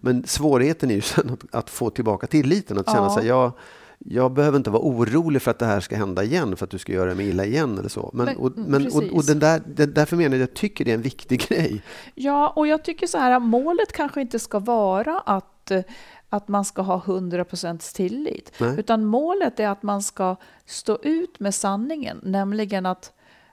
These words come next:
Speaker 2: att liksom saker kan hända, men jag väljer att leva med den här ändå. Och, eh, och jag säger inte att om någon bedrar en om och om igen att man ska fortsätta, men liksom, det, om du bedrar mig så är det ändå sanningen.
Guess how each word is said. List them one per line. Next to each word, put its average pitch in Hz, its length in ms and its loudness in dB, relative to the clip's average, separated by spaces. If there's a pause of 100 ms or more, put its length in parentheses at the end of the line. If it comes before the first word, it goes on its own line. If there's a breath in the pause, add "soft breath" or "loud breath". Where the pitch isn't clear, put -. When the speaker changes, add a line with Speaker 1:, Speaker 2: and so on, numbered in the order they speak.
(760 soft breath)
Speaker 2:
att 190 280 2
liksom 185 480 -6
saker 196 520 -2
kan 381 360 -4
hända, - 500 -4
men 214 200 0
jag 254 200 -2
väljer 247 360 0
att 214 160 0
leva 240 380 0
med 226 160 -2
den 220 120 -2
här 240 200 0
ändå. 262 340 -6 (760 soft breath)
Och, 226 200 2
eh, 226 120 2
och 233 140 2
jag 226 140 4
säger 254 300 2
inte 208 200 0
att 202 80 -2
om 202 80 -2
någon 202 200 0
bedrar 240 360 2
en 165 100 2
om 156 160 -2
och 151 60 0
om 143 80 -4
igen 131 120 2
att - 80 -8
man 151 100 -2
ska 151 140 -8
fortsätta, - 580 -6
men 202 160 2
liksom, 220 380 0 (680 loud breath)
det, 262 640 -2
om 247 200 0
du 302 220 -2
bedrar 240 500 0
mig 202 400 -2 (120 loud breath)
så - 160 -4
är 247 160 2
det 254 100 0
ändå 254 300 -2
sanningen. 294 1040 -4